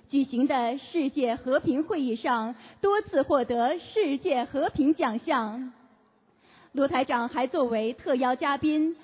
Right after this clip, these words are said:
与高僧大德、佛教领袖一同出席二零一五年联合国卫赛节庆典，并应联合国大会主席邀请，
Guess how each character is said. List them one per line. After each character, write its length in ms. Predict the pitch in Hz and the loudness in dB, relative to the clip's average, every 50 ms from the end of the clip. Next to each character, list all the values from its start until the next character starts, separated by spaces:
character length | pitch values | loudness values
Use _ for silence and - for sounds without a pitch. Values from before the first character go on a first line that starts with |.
| - - | -16 -2
与 300 | - 294 294 285 269 269 | 2 4 4 6 4 2
高 240 | 262 - 339 339 349 | 2 2 4 4 2
僧 180 | 349 - 359 381 | 2 -2 -4 -2
大 240 | - 330 240 214 220 | 0 0 0 0 -2
德、 400 | - 220 226 233 247 294 330 - - | -2 -2 0 0 0 -2 -4 -6 -2
佛 160 | - 262 285 | 0 2 2
教 200 | - - 392 320 | 2 2 2 0
领 220 | 294 247 226 202 214 - | 0 0 -2 -4 -6 -4
袖 320 | - 311 294 254 247 226 226 - - - | -2 0 0 2 0 0 -2 -6 -10 -8
一 180 | - 359 339 285 | -2 -2 -2 0
同 200 | - 277 233 277 | 0 2 2 2
出 220 | - - 339 349 | 2 0 -2 -4
席 480 | 370 - - 233 233 226 226 247 294 311 - - - | -4 -4 -6 -6 -4 -4 -4 -4 -6 -8 -10 -14 -6
二 220 | - - 349 277 262 | 0 2 4 4 4
零 200 | 247 254 269 311 | 4 2 2 4
一 120 | 349 440 | 4 2
五 160 | 403 302 247 | 2 2 0
年 480 | 226 226 226 226 226 226 240 302 349 320 302 | -2 -2 -2 -2 -2 -2 -2 -4 -4 -2 0
联 240 | 277 269 277 339 | 0 2 2 0
合 200 | - - 277 277 | 0 0 0 0
国 360 | - - 254 233 240 240 254 320 | 0 2 2 2 2 2 0 0
卫 260 | 294 381 415 311 262 | -2 -4 -4 -4 -4
赛 240 | 247 - 330 262 220 | -4 -2 -2 -2 -2
节 200 | - - 214 226 | -2 -2 -2 -4
庆 220 | 240 - 311 262 | -2 -2 -2 -4
典， 400 | 233 202 226 214 202 196 220 247 247 - _ _ _ _ _ _ _ _ - - - _ - | -2 -2 -4 -4 -4 -6 -8 -10 -12 -16 _ _ _ _ _ _ _ _ -20 -20 -20 _ 2
并 180 | 302 302 285 | 4 6 6
应 360 | 277 302 285 269 247 240 247 247 | 6 6 6 4 4 2 2 2
联 160 | 240 262 311 | 0 0 0
合 160 | 330 269 277 | 0 0 0
国 240 | 262 247 233 226 247 | 2 2 2 2 0
大 200 | - 320 262 240 | 0 0 0 0
会 240 | 254 - 247 247 247 | 0 0 -2 -2 0
主 220 | - 277 247 214 | -2 -2 -2 -2
席 220 | 233 - 240 262 | -2 -4 -4 -2
邀 200 | 269 330 320 370 | 0 0 0 -2
请， 480 | 359 - - 269 233 214 214 208 220 254 | -2 -4 -6 -6 -4 -4 -4 -4 -6 -8